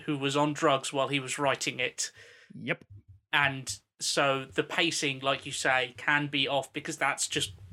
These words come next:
Speaker 1: what the thought processes were like <laughs> when they were being, when it was being made. But, like, I think, like you say, there's, there's some, uh, incredible, like, visual representation of stuff, and,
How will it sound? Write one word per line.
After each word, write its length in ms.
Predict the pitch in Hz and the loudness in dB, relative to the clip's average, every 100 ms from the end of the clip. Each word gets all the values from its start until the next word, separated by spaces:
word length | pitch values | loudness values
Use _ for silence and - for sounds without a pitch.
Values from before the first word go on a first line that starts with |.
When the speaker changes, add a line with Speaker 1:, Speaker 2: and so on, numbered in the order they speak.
| 139 | -4
Speaker 1:
what 260 | 147 151 _ _ _ - - _ _ | -2 -2 _ _ _ -20 -20 _ _
the 120 | 151 | 0
thought 320 | 139 185 170 - | 2 4 4 4
processes 680 | 185 175 - 175 - 190 185 | 4 6 6 4 2 -2 2
were 120 | 196 | 4
like 380 | 180 139 - - | 6 6 4 0
<laughs> 40 | |
when 200 | 156 160 | 0 2
they 140 | 156 160 | 2 2
were 180 | 160 147 | 2 0
being, 440 | 165 151 160 160 143 | 2 2 2 -4 -4
when 120 | 151 | -2
it 100 | 151 | -2
was 120 | 160 | -4
being 240 | 175 175 | -2 0
made. 320 | 180 139 139 - | 2 0 -2 -6
But, 180 | 135 - | -8 -2
like, 320 | 139 135 - - - - _ _ _ _ | 0 0 -2 -20 -20 -20 _ _ _ _
I 100 | - | -2
think, 220 | 156 175 - - | 0 -2 -4 -6
like 220 | 175 180 | -4 -2
you 60 | 151 | -2
say, 280 | 185 147 135 | 2 2 2
there's, 300 | 143 139 - | -2 -2 -4
there's 260 | - 151 - | -4 -2 -2
some, 300 | 151 143 - | -4 -6 -8
uh, 100 | 156 147 - | -8 -8 -8
incredible, 600 | 156 147 202 180 170 156 | -8 -2 2 2 2 0
like, 240 | 143 135 - | 2 0 -2
visual 420 | - 151 151 139 | -2 0 0 -2
representation 880 | 135 - 135 131 - 139 131 139 135 | -4 -6 -8 -8 -2 -2 -2 -4 -6
of 80 | |
stuff, 400 | - 147 135 - _ - - - _ - | -6 -2 -4 -6 _ -20 -20 -20 _ 0
and, 460 | 147 143 135 127 | 2 2 -2 -10